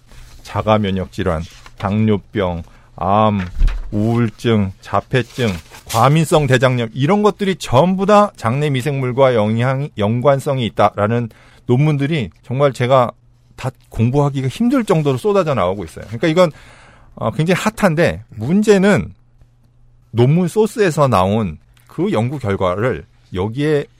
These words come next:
특히 유산균이라고 하는 그거 하나에, 왜냐면 유산균은 굉장히 좁은 범위의 미-, 특정 미생물이거든요.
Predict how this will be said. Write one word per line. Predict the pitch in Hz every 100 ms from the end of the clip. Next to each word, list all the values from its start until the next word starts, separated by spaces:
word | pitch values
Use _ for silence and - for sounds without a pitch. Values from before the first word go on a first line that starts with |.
| _ _
특히 | - 220 151 104
유산균이라고 | 110 170 214 233 254 240 214 202
하는 | 175 170
그거 | 156 135
하나에, | 131 - 202 139 80 76 -
왜냐면 | 117 170 202 175 - - _ _ -
유산균은 | 113 131 202 202 196 220
굉장히 | - 120 151 202 208
좁은 | - - 135 240
범위의 | 233 196 170 156
미-, | 113 104
특정 | - - - 269
미생물이거든요. | 131 120 92 85 76 90